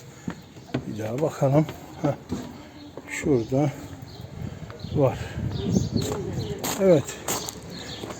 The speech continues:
Evet değerli dostlar. İznik'i yerleşim yeri olarak kullanmaya başlandığı zamanlarda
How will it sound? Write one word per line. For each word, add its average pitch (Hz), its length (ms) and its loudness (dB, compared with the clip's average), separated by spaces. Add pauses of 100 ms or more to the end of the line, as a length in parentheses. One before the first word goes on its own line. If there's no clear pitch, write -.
Evet 180 240 6 (120)
değerli 151 340 8
dostlar. 156 440 8 (3500)
İznik'i 175 520 10
yerleşim 151 720 12
yeri 151 160 12
olarak 151 340 10
kullanmaya 151 540 12
başlandığı 151 540 8
zamanlarda 147 760 10